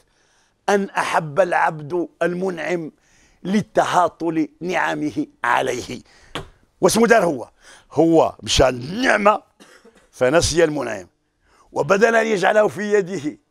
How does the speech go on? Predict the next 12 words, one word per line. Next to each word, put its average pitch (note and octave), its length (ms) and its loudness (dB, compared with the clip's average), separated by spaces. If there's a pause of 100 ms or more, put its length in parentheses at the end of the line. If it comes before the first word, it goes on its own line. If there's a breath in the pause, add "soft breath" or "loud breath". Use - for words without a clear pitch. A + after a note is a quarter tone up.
(480 soft breath)
لكي D3+ 220 -4
تخدمه G3 500 0 (540 soft breath)
أحلها C3 640 2
محل C3 460 -6 (280)
قلبه، G#2+ 380 -4 (500 soft breath)
وأي A3 480 4
شيء F3+ 440 0
يحل E3+ 480 -2
محل D#3 380 0
القلب D4+ 340 2 (600 soft breath)
فقد C#3+ 440 2 (100)
أخذ C3+ 420 2